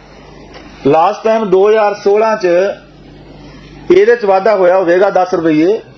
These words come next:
ਅੱਠ ਸਾਲ ਬਾਅਦ ਇਹ ਬਹੁਤ ਹੀ, ਮੈਂ ਸਮਝਦਾ ਕਿ ਇਤਿਹਾਸਕ ਫੈਸਲਾ ਜਿਹੜਾ ਉਹ ਮਾਨਯੋਗ ਮੁੱਖ ਮੰਤਰੀ ਸਰਦਾਰ ਭਗਵੰਤ ਸਿੰਘ ਮਾਨ ਜੀ ਨੇ ਲਿਆ।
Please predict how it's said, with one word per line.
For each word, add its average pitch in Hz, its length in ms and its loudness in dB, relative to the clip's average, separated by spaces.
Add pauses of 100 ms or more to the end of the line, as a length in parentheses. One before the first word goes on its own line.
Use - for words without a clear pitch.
(1300)
ਅੱਠ 226 140 -8
ਸਾਲ 208 420 -2
ਬਾਅਦ 190 320 -2 (1300)
ਇਹ 214 380 4
ਬਹੁਤ 175 460 -2
ਹੀ, 233 60 0
ਮੈਂ 214 140 0
ਸਮਝਦਾ 190 440 -2
ਕਿ 165 440 -2 (1040)
ਇਤਿਹਾਸਕ 190 520 -2
ਫੈਸਲਾ 196 400 -2
ਜਿਹੜਾ 185 200 0
ਉਹ 185 80 0
ਮਾਨਯੋਗ 160 360 0
ਮੁੱਖ 151 160 0
ਮੰਤਰੀ 156 240 0
ਸਰਦਾਰ 147 280 0
ਭਗਵੰਤ 143 260 0
ਸਿੰਘ 151 100 -4
ਮਾਨ 139 200 0
ਜੀ 143 80 -2
ਨੇ 143 80 2
ਲਿਆ। 135 360 0